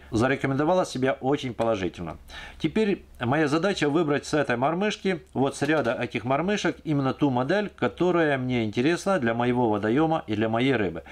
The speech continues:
Соответственно, вы сами можете подобрать себе любую модель мормышки, э, подобрать вес мормышки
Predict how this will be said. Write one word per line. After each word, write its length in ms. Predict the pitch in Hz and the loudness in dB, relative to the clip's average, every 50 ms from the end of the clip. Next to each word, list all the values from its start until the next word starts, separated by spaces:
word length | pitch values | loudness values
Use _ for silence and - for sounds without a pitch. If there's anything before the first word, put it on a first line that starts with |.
| - - - - - | -18 -18 -18 -16 -6
Соответственно, 640 | - - 127 - - 202 214 208 - 160 147 139 | -2 -2 -2 0 2 0 0 0 0 0 0 2
вы 120 | 127 156 | 2 2
сами 320 | 151 - - 170 147 131 120 | 0 2 2 0 0 0 -2
можете 360 | 123 123 127 120 - - 107 | -2 -2 -2 -2 -2 -2 -2
подобрать 460 | - 117 113 120 123 131 135 123 104 | -2 0 0 0 0 0 0 -2 -2
себе 220 | - 113 101 101 98 | -2 -4 -2 0 2
любую 420 | 104 139 165 151 147 139 120 117 | 2 2 2 2 2 2 2 2
модель 320 | 113 117 113 110 117 101 | 2 0 0 0 0 0
мормышки, 640 | 101 107 117 127 160 196 208 185 - - 170 156 143 - - - - - - - - - | 0 0 -2 0 0 -2 -2 -2 -2 -2 -4 -4 -4 -10 -18 -20 -20 -18 -20 -20 -14 -6
э, 180 | - 113 107 107 | -2 0 0 0
подобрать 540 | - 143 139 143 147 143 143 135 107 - | 0 0 0 0 0 0 0 0 -2 -2
вес 260 | 113 120 165 190 - - | 0 0 0 0 0 0
мормышки 720 | 151 147 147 147 147 147 147 135 - - 127 123 117 | 0 0 0 0 0 0 -2 -2 -2 -2 -2 -2 -2